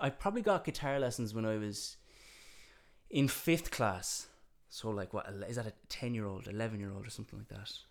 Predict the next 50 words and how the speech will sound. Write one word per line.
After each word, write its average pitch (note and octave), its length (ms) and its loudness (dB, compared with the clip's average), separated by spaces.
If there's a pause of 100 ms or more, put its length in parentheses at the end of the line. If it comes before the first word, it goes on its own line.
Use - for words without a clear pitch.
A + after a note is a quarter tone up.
(160)
And, A2+ 280 0
um, A2 440 2 (520)
but C#3+ 140 8
I C#3+ 100 10
didn't E3+ 240 4
practice. E3 460 4
I B2+ 100 2
just C3+ 160 -2
wanted C#3 240 4
to D3+ 60 0
be D3 100 6
able D3 120 4
to - 60 -10
play D3 160 2
guitar, D3 320 4
but B2+ 100 2
I A#2 40 4
didn't B2 260 2 (100)
want B2 240 2
to A#2 60 -6
practice. C3+ 540 0 (800)
So C3+ 160 6
I C3 60 8
left D3+ 260 6
that, A#2 240 8 (280)
and A#2+ 160 2
then C3 300 4
I B2+ 100 4
started C3 380 4
first C#3+ 360 2
year, B2+ 160 6
and A#2 140 4
I A#2+ 40 6
met C3 200 6
a C3 60 4
good C3 240 2
friend B2+ 240 4
of A#2+ 60 4
mine, A#2 260 6
Brendan B2 360 4
Murray, A#2+ 460 6 (640)
uh, A2 200 4
who B2 100 4
went B2 160 4
on A#2+ 180 6
to, A#2 300 0
he A#2+ 140 2
went C3+ 160 4
on B2+ 160 4
to A2+ 280 2